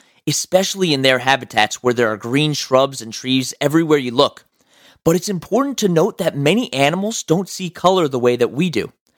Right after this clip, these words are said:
And many of the prey species of tigers, like deer and boar, can't tell the difference between green and orange, so they blend in perfectly. Something else interesting about their coloration is that their stripes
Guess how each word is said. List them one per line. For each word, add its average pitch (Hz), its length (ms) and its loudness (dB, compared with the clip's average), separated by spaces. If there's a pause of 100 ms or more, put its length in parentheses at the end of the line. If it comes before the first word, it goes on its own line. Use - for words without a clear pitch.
(400)
And 175 180 2
many 208 240 0
of 220 100 -4
the 165 100 2
prey 165 260 0
species 185 460 -6
of 147 120 -4
tigers, 147 480 0
like 117 280 -2
deer 147 320 2
and 123 200 -4
boar, 139 360 2 (300)
can't 214 300 0
tell 180 180 4
the 170 100 -6
difference 156 360 0
between 151 440 -2
green 156 400 0
and 135 220 -6
orange, 156 480 0 (240)
so 165 160 0
they 165 120 4
blend 180 320 0
in 170 160 -2
perfectly. 139 680 -4 (880)
Something 254 480 -2
else 160 260 2
interesting 160 480 -4
about 131 280 2
their 120 100 -6
coloration 120 760 -2
is 143 120 -4
that 151 180 0
their 156 120 0
stripes - 560 -2